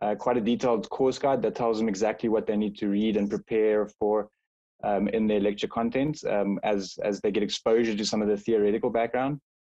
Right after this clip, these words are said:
and then a whole bunch of instructional support videos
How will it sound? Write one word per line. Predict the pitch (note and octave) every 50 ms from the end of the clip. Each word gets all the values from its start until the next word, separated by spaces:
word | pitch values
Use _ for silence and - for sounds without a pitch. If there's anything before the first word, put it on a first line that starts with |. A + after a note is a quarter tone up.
| _ _ -
and | - A2
then | A2 A2+ A2+
a | A#2 A2+
whole | A#2 A#2+ B2+
bunch | A#2+ B2 B2 B2 B2
of | A#2
instructional | A2 A2 G#2+ - - B2 A#2+ A#2+ - - B2 A#2 A#2 A2
support | - - G2 - - - D3 D3+ D3+ -
videos | - G#2+ G#2 G#2 G2+ F#2+ G2 G#2+ G#2+ - -